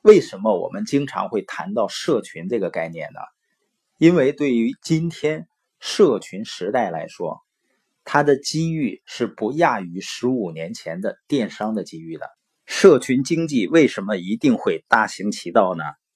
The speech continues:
它跟人的天性是有关系的。我们知道自古以来就有“物以类聚，人以群分”的说法。也就是说，思想相近的人、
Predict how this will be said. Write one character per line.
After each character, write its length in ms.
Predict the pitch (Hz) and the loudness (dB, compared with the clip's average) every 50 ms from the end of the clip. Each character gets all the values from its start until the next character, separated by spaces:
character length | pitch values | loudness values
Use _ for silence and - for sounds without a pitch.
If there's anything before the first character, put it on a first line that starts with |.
| _ _ _ _ _ _ _ _ _ _ _ | _ _ _ _ _ _ _ _ _ _ _
它 200 | - - 156 151 | 0 4 4 4
跟 220 | 151 175 175 165 | 4 4 2 2
人 200 | 127 113 101 123 | 2 2 2 2
的 80 | 135 135 | 2 0
天 360 | 131 - - - 165 160 165 | -2 -2 0 2 2 2 2
性 220 | 160 - 156 123 - | 0 -2 -4 -4 -4
是 140 | - 87 | -4 -6
有 100 | 78 76 | -6 -6
关 240 | - - 92 85 87 | -4 -4 -4 -4 -4
系 160 | 82 - 82 | -6 -10 -10
的。 140 | 78 - - - _ _ _ - | -8 -8 -10 -10 _ _ _ 2
我 100 | - 110 | 4 4
们 140 | 117 139 139 | 4 4 2
知 160 | 143 160 156 | 0 0 2
道 180 | 156 151 131 120 | 2 4 2 2
自 280 | - - - 175 147 | 0 -2 -2 -2 -2
古 260 | 120 - 113 120 151 | 0 2 2 2 2
以 160 | 127 95 82 78 | 2 0 -4 -6
来 260 | - 73 71 76 - | -4 -2 -2 -2 -2
就 220 | - - 131 104 | -2 -2 -2 -2
有 120 | 87 78 62 62 - - _ _ | -2 -4 -4 -6 -8 -10 _ _
“物 280 | - 170 165 143 113 95 | 2 4 6 6 4 2
以 200 | 80 76 78 82 | -2 -10 -8 0
类 240 | 117 127 113 95 87 | 2 4 4 2 0
聚， 320 | - - 107 92 - - _ _ _ _ _ _ _ | -8 -8 -8 -8 -8 -8 _ _ _ _ _ _ _
人 300 | - 92 90 92 104 113 | -8 -4 -2 0 0 0
以 140 | 101 82 - | 0 -2 -6
群 400 | - - - - - 82 95 123 | -12 -12 -12 -10 -8 -4 -4 -2
分” 220 | 120 123 117 127 123 | -2 -2 -2 -2 -4
的 80 | 90 | -6
说 200 | - - - 78 | -8 -8 -10 -10
法。 200 | 80 - 80 78 - _ _ _ _ _ _ _ - _ _ _ _ _ - | -10 -8 -10 -12 -12 _ _ _ _ _ _ _ -20 _ _ _ _ _ 2
也 140 | - 120 120 | 4 4 6
就 160 | 120 170 165 | 6 6 4
是 80 | 139 | 4
说， 240 | - - 170 170 170 | 4 4 4 4 4
思 340 | 170 - - - - 196 196 | 2 -6 -8 -2 0 0 0
想 300 | - - 117 90 82 80 | 0 0 -2 -2 -2 -2
相 340 | - - - 151 156 165 170 | -4 0 2 2 2 2 -2
近 280 | 151 - 190 151 127 | -4 -4 -2 -2 -2
的 120 | 98 92 80 | -4 -6 -8
人、 300 | 78 80 76 73 82 | -8 -8 -10 -10 -12